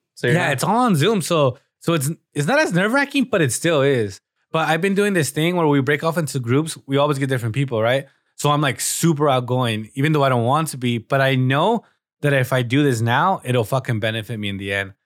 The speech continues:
Speaker 2: I used to do this shit in high school. I used to just not be, like, the class clown, but kinda ride that line.
Speaker 1: Yeah.
Speaker 2: Because if I'm always talking and people know me, then
Speaker 1: It makes it easier. Yeah. I mean,
Speaker 2: Yeah.
Speaker 1: it's like you,
Speaker 2: Yeah.
Speaker 1: it's kinda almost like, uh, you're comfortable with, like, the people in there. That makes it
Speaker 2: Yeah.
Speaker 1: easier. Like,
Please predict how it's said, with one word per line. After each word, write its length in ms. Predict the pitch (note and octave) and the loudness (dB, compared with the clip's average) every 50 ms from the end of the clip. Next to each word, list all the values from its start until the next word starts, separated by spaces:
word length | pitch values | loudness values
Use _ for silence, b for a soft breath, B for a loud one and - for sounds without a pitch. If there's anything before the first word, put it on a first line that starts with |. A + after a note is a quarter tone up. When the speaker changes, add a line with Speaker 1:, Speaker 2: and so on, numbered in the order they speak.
| _ _ - | _ _ -6
Speaker 2:
I 120 | - D#3+ F3+ | -4 -2 -2
used 120 | F#3 G#3+ | -2 -2
to 60 | A3+ | -2
do 100 | F#3 G#3 F#3+ | 0 0 2
this 140 | D3+ B2+ | 2 0
shit 160 | - - D3+ C3+ | 0 0 0 0
in 80 | A#2 | 0
high 160 | G#2 A2 B2+ C3+ | 0 -2 -2 -2
school. 420 | C3 - - A#2+ G#2+ G#2+ F2+ b b b b b b | -4 -6 -6 -4 -4 -4 -4 b b b b b b
I 100 | A#2+ C3 | -2 0
used 160 | C#3 C#3 C#3 | 0 0 0
to 40 | B2+ | -2
just 200 | C#3 B2+ A2+ - _ _ _ _ _ _ _ - | -4 -6 -8 -10 _ _ _ _ _ _ _ -4
not 180 | C#3+ E3 D#3+ - | -4 -2 -2 0
be, 100 | F3 F3 | 0 0
like, 140 | D#3+ C#3+ | 0 0
the 80 | C3+ B2 | -2 -4
class 280 | - C3+ C3+ B2+ A#2+ - | -2 0 0 0 0 -2
clown, 320 | - B2+ B2+ D3 E3+ F#3 | -2 -2 0 0 0 -2
but 180 | D#3+ - C3+ - | -2 -4 -4 -4
kinda 200 | - C#3+ C#3 B2+ | -2 -2 0 0
ride 280 | A2 A#2 B2 C3+ C3+ C3 | 2 2 2 2 2 2
that 200 | B2+ B2 A#2 G#2+ | 2 2 2 2
line. 360 | A2 B2 C#3+ E3 F#3 G3 F#3+ - _ - | 2 2 2 0 0 -2 -6 -8 _ -2
Speaker 1:
Yeah. 80 | - B2+ A#2+ | 0 2 2
Speaker 2:
Because 260 | D3+ C#3+ B2 - - - | 2 0 -2 -4 -8 -8
if 100 | D3 B2+ | -6 -2
I'm 160 | D3+ E3+ E3+ | 0 0 2
always 240 | E3 F#3 F#3+ D#3+ C3 | 2 2 2 2 0
talking 460 | - D3 D3+ E3 - G#3+ G#3 G#3+ G3 | 0 0 -2 -2 -2 -2 -2 0 0
and 80 | E3+ C#3+ | 0 0
people 180 | C#3+ D3 D#3 C#3+ | -2 -2 -2 0
know 240 | A#2+ A#2 B2 C#3 | 0 2 2 2
me, 320 | E3 G3 G#3+ G#3 G#3 G3 - _ | 2 0 0 -2 -4 -6 -10 _
then 380 | - B2 C3+ C3 B2+ A#2+ A#2 A2+ | -6 -2 0 2 2 2 2 2
Speaker 1:
It 100 | A#2+ A#2 | 0 0
makes 220 | A#2+ B2 A2+ G#2 | 0 -2 -2 -2
it 80 | B2 A2+ | -2 -2
easier. 380 | A#2 A2+ A2+ G#2 G2+ G#2 G2 G2+ | -2 -2 -2 -4 -4 -4 -4 -2
Yeah. 160 | A2 C3+ C#3 | 0 0 2
I 0 | |
mean, 60 | C#3 C#3 C#3 C3 A#2+ | 2 2 2 0 0
Speaker 2:
Yeah. 40 | B2+ | 0
Speaker 1:
it's 80 | B2+ - | 0 0
like 200 | C#3+ C3 A#2 - - | 0 0 -2 -4 -6
you, 180 | A#2+ B2 A#2+ A#2+ A#2+ | -6 -4 -2 -2 -2
Speaker 2:
Yeah. 180 | A#2 G#2+ G#2 G#2+ | -2 -4 -6 -8
Speaker 1:
it's 120 | A2+ A2+ - | -8 -8 -4
kinda 240 | - C3 B2 A#2+ | -2 -2 -2 -2
almost 440 | - - A#2 A#2 A#2 A#2 A2+ - - A2 | 0 -2 -2 -2 -2 -4 -6 -6 -4 -4
like, 300 | G#2+ G#2 G2+ G2+ _ _ _ _ _ _ _ _ _ _ - | -2 -2 -4 -6 _ _ _ _ _ _ _ _ _ _ -4
uh, 360 | G#2 G#2 G#2 G#2 G#2 G#2 G2+ | -2 0 2 2 2 2 2
you're 160 | G2+ A2 A2 G#2 | 0 0 -2 -2
comfortable 640 | - A#2+ A2 G#2+ - A#2 G#2+ G#2 A2 G#2+ G#2+ G#2 | -2 -4 -4 -4 -4 -6 -4 -2 -2 -2 0 -2
with, 180 | G#2 G#2 G2+ - | -2 -4 -4 -4
like, 200 | G2+ G2 G2+ - | -4 -4 -4 -6
the 100 | G#2+ G#2 | -10 -10
people 380 | - G#2+ G#2 G#2+ G#2+ G#2 G2+ | -8 -10 -10 -8 -6 -8 -8
in 100 | G2+ G2+ | -8 -8
there. 160 | G#2 G#2 G2+ | -8 -8 -6
That 100 | G2+ G2+ | -6 -6
makes 240 | G2+ G2+ G#2 - - | -6 -8 -10 -10 -8
it 80 | G#2 B2+ | -4 -2
Speaker 2:
Yeah. 220 | C3 C3+ B2+ A2+ G2 | 0 0 0 0 -2
Speaker 1:
easier. 120 | G2+ G2+ | -2 -2
Like, 220 | G#2 G#2 G2 - | 0 0 -2 -2